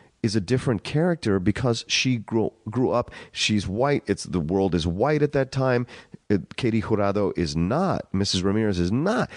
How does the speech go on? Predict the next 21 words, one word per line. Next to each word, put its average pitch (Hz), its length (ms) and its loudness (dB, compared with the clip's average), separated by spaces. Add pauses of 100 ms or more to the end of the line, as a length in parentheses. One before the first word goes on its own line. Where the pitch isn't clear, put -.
(200)
She - 320 -2
has 127 280 0
to 120 320 0
figure 131 380 -2
out 123 160 0
how 117 160 -2
to 113 100 2
survive 127 460 0
in 104 100 2
the 80 60 2
world. 62 320 -2 (220)
She - 240 0
has 90 240 0
her 98 120 0
code. 139 460 -2 (500)
Grace 101 280 2
Kelly 95 260 2
has 85 180 2
options. - 640 -2 (140)
She - 360 0
doesn't. 85 520 -2